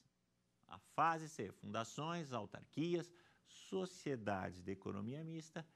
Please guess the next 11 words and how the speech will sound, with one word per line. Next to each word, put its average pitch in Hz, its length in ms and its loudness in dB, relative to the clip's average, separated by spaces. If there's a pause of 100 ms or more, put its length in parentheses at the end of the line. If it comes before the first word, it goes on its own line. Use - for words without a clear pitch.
(600)
empresas 135 1120 0
públicas 143 800 -2 (260)
e 135 300 2 (580)
uma 117 180 0
entidade 117 440 0
nova, 120 260 -2
que - 100 -18
são 120 220 -4 (220)
os - 280 -4 (340)
consórcios 113 1160 -4
públicos. 107 1160 2